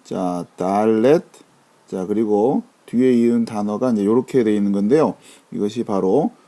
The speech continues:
눈이라고 하는, 그러니까 알파벳 눈의, 예, 마지막 형태, 소핏이라고 그랬죠. 여기 끝에가 이렇게 펼쳐지면서, 자, 요렇게 됩니다. 지금 이제 폭이 좀, 제가 좀 첫 번째 쓸 때는 좀 너무 넓게 썼는데요.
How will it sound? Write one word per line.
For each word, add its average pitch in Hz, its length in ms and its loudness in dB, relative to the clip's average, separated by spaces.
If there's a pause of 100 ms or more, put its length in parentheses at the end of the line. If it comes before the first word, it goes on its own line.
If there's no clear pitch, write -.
(240)
눈이라고 98 840 2
하는, 87 280 -8 (420)
그러니까 - 260 -14
알파벳 104 380 0
눈의, 135 520 2 (420)
예, 80 100 -12
마지막 113 480 -2
형태, 90 400 -8
소핏이라고 135 580 -2
그랬죠. 143 320 -2 (160)
여기 92 160 -10
끝에가 123 360 -6
이렇게 110 260 -4 (200)
펼쳐지면서, 139 800 -2 (380)
자, - 80 -12
요렇게 92 440 -6
됩니다. 85 280 -10
지금 90 180 -10 (400)
이제 - 140 -10
폭이 170 540 2
좀, 107 120 -4
제가 120 300 2
좀 107 200 -2 (440)
첫 - 200 -8
번째 131 180 -2
쓸 131 180 -4
때는 123 180 0
좀 113 120 0
너무 101 240 0
넓게 104 360 0
썼는데요. 113 760 0